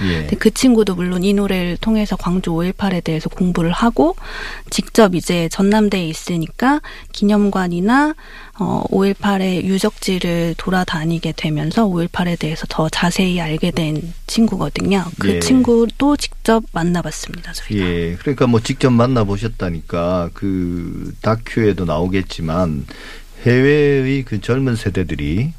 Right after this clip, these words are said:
Speaker 1: 오일팔 민주화운동에 대해서 알고 또 직접 묘역도 찾아보고 나서 좀 어떤 반응을 보이던가요?
Speaker 2: 일단은 가장 먼저 이런 일이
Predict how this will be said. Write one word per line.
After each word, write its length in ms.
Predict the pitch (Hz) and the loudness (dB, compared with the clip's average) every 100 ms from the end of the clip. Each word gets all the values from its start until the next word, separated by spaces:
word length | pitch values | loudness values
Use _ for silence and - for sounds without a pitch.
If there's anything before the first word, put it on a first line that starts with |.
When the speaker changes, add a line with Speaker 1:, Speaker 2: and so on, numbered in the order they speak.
| - | 0
Speaker 1:
오일팔 400 | 107 117 120 113 | 0 2 0 2
민주화운동에 720 | 117 120 107 101 92 92 92 | 2 0 0 0 0 0 0
대해서 260 | 87 87 | 0 0
알고 540 | - 143 80 90 71 73 - | 0 0 0 0 -2 -4 -8
또 140 | - 87 | -6 -4
직접 440 | - 113 120 107 | -4 0 4 6
묘역도 520 | 95 98 117 117 104 | 6 4 2 0 -4
찾아보고 540 | 95 - 107 101 98 90 | -4 -2 0 0 0 0
나서 600 | 87 90 85 76 78 69 - - - | 0 0 0 -2 -2 -4 -8 -12 -12
좀 180 | - 104 | -2 0
어떤 460 | 80 - 139 165 160 | 0 2 4 4 4
반응을 440 | 127 117 113 110 | 2 4 2 0
보이던가요? 600 | 95 85 82 80 76 82 113 - - - | -2 -4 -4 -4 -4 -2 -4 -6 -14 -2
Speaker 2:
일단은 520 | 240 240 277 262 254 247 | 2 4 4 4 6 4
가장 400 | - 220 226 214 | 2 2 2 4
먼저 380 | 196 190 196 | 2 2 0
이런 640 | 185 196 214 226 226 214 202 | 0 0 2 4 4 2 2
일이 520 | 190 190 196 190 185 | 0 0 0 0 -2